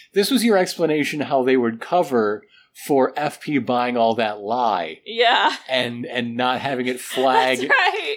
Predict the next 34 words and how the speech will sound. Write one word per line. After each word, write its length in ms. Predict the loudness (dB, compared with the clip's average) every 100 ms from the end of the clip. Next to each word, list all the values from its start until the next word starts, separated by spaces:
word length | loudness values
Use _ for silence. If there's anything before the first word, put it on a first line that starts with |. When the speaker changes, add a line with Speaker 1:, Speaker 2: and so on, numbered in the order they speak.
| -8
Speaker 1:
flag 360 | -2 0 2
any 140 | 0 0
watch 500 | 0 2 2 0 -6
lists. 340 | -4 -4 0 2 2
Speaker 2:
'Cause 260 | 0 -6 -14 _ -20 _
they're 120 | -10 -6
like, 140 | -2
"Yeah, 260 | 0 2 2
they're 100 | 0
just 180 | 0
making 260 | -2 0 -4
soap." 420 | -6 0 2 0 -6 -6
<laughs> 180 | -6 -6 -8 0
Speaker 1:
Yeah, 360 | 2 2 -2 -2
yeah. 440 | 0 0 0 -2 -8 -18 -2
Speaker 2:
Not, 320 | 2 2 2
like, 420 | 0 0 -2 -10 _
disintegrating 680 | -10 -8 -6 -6 -2 -2 0
a 60 | -4
body 480 | 0 2 2 2 0
or 80 | 0
anything. 480 | 0 -2 0 0 -2
It's 180 | -6 -4
fine. 460 | 0 2 2 -2 -6 -10
Speaker 1:
Mm-hmm. 320 | -12 -10 -10 -14 _ -20 -20 -20 -6
We 140 | 0
also 240 | 2 0 -4
predicted 420 | -4 -6 -2 0
that 200 | -2 -2
Kevin 480 | -2 -2 -2 -4 -2
would 180 | -2 -2
figure 340 | -6 -2 0
out 180 | 2 0
himself 840 | -4 -6 -4 -2 0 -2 -12 -20